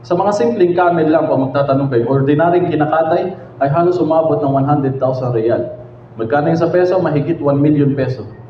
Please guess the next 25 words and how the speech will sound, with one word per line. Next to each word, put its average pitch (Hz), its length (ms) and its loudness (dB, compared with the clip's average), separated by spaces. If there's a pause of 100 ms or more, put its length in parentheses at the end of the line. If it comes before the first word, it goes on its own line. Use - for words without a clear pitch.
(180)
Kakainin 135 560 2
lang 135 120 2
na 113 120 0
kamelyo. 113 400 -4 (640)
Paano 214 280 0
pa 214 80 2
yung 190 160 0
mga 160 240 2
ibang 165 160 0
kamelyo? 156 520 0 (440)
May 180 120 0
mga 170 160 2
umabot 156 440 0
ng 147 160 0
thirteen, 147 600 -4 (480)
kapersyo 185 480 0
ng 170 200 2
Ferrari 156 400 2
kung 131 160 -2
titignan 131 480 -4
nyo 120 240 -2
sa 117 120 -8
panahon 123 360 -2
natin 117 320 -4
ngayon, 113 220 -4